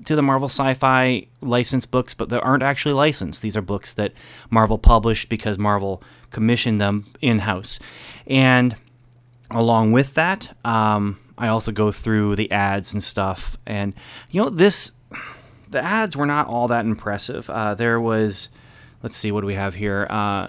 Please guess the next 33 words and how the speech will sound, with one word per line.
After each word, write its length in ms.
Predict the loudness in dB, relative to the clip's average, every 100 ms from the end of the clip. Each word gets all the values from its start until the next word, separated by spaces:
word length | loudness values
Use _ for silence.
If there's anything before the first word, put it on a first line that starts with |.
| -10 -4
<laughs> 140 | 2
a 60 | 4
Universal 500 | 6 4 4 0 2
Bodybuilding 640 | 4 4 4 2 2 0
ad. 320 | 0 0 -2 -2
There 140 | -4
was 140 | -4
a 80 | -8
Park 340 | -2 0 0 0
Rider 300 | 0 0 -2
skateboard 640 | -4 -4 -4 -2 -2 0
ad, 240 | 2 0
another 260 | 0 0 -2
Grit 460 | -4 0 2 2 -4 -10 -10 -14 -20 -18 -6
ad, 520 | -2 0 0 -2 -4 -12 -20 -8
another 320 | -2 0 0
Satisfy 560 | 0 2 0 0 2 2
Your 160 | 4
Meat 340 | 4 4 2 0
Tooth, 580 | 2 2 2 -4 -6 -8 -20 _ -6
uh, 160 | -4
Slim 420 | -2 2 4 4
Jim 340 | 4 4 4 2
ad. 340 | 0 -2 -2 -2
There 120 | -2
was 100 | 0
a 160 | -4 -6 -14 -8
Sugar 380 | -2 2 2 4
Daddy, 320 | 4 6 4
Sugar 260 | 2 0 2
Baby, 300 | 2 4 2
Sugar 320 | 0 2 4
Mama 500 | 6 8 6 4